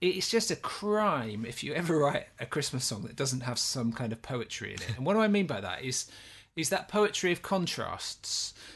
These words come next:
because the incarnation is so full of contrast, paradox, tension. Uh, to describe anything about God becoming man, uh,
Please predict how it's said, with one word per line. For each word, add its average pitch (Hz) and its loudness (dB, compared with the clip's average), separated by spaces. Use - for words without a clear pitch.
because 156 -4
the - -6
incarnation 190 0
is 165 -4
so 196 2
full 165 0
of 139 -4
contrast, 170 0
paradox, 165 2
tension. 143 -2
Uh, 160 -4
to - -2
describe 220 2
anything 196 2
about 147 -6
God 175 2
becoming 143 -4
man, 123 0
uh, 120 -4